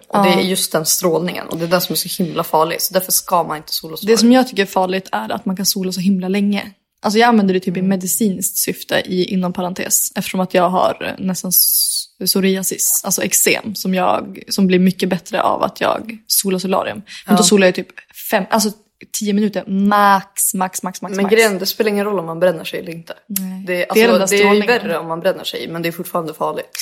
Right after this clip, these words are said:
Speaker 2: Men är den värre än, eh, sol?
Speaker 1: Mycket
Speaker 2: Ljus?
Speaker 1: värre.
Speaker 2: För att den är så mycket starkare?
Speaker 1: Ja,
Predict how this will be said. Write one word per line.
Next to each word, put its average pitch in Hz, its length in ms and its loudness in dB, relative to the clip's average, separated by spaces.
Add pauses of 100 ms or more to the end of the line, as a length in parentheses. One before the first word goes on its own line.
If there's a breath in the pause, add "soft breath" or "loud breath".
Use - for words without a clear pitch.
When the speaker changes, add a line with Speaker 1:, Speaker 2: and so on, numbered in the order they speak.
(220 loud breath)
Speaker 2:
Men 220 240 2
är 220 60 2
den 220 180 2
värre 220 400 2
än, 185 460 -4
eh, - 440 -8
sol? - 440 -6
Speaker 1:
Mycket 208 280 0
Speaker 2:
Ljus? 190 60 4
Speaker 1:
värre. 180 160 2 (920)
Speaker 2:
För 214 80 2
att 185 40 2
den 190 100 4
är 185 40 4
så 185 100 0
mycket 190 180 -2
starkare? 190 340 -4
Speaker 1:
Ja, 175 320 0